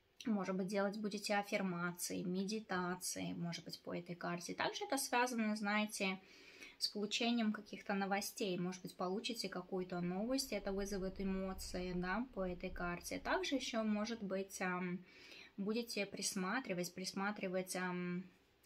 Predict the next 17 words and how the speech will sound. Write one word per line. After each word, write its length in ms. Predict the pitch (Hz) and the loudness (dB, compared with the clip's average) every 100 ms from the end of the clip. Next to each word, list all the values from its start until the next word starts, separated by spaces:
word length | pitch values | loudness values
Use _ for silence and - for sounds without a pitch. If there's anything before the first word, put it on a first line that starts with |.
| - | -6
за 180 | 196 196 | -2 0
вашим 400 | 185 180 180 180 | 2 0 0 -2
ребенком 800 | 180 180 240 254 254 - 233 220 | -2 0 2 2 0 0 0 2
или 260 | 196 170 175 | 2 0 0
за 120 | 165 | 0
старым 500 | 170 - 202 359 247 | -2 2 4 4 2
человеком 800 | 226 226 220 220 214 208 208 196 | 0 0 2 2 2 0 0 -2
по 140 | 196 202 | 0 -2
этой 220 | 196 202 | -4 -6
карте. 600 | - 190 185 - 180 180 - - - - - - | -2 -2 -2 -4 -4 -4 -6 -16 -20 -20 -12 -4
Или, 160 | 202 | 0
может 320 | 180 190 185 180 | 2 2 2 -2
быть, 160 | 175 | -2
даже, 280 | 180 175 175 | 0 0 0
ам, 840 | 170 170 165 - 170 170 165 170 | -2 -2 -4 -2 -2 -2 -2 -4
знаете, 640 | 190 180 180 185 - 170 175 - - - - | -2 -2 -2 -4 -4 -2 -4 -8 -20 -12 -4
где 600 | 180 180 180 175 175 | -2 0 2 2 2